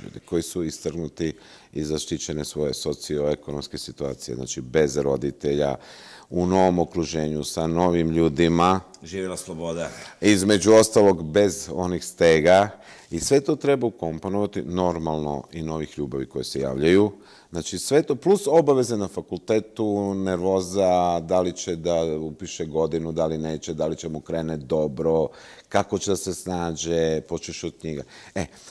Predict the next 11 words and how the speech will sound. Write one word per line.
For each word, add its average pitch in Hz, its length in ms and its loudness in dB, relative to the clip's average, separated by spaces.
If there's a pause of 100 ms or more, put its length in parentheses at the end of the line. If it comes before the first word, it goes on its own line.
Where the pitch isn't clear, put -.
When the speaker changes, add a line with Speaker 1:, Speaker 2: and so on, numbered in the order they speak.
(120)
Speaker 1:
a, 104 420 0
i 110 60 2
u 123 60 2
tom 175 220 -2
trenutku, 160 580 -4
a, 113 340 2
znači, 113 280 -6
njima 123 180 -2
je 113 40 -4
potrebna 104 320 -8
pomoć. - 460 -18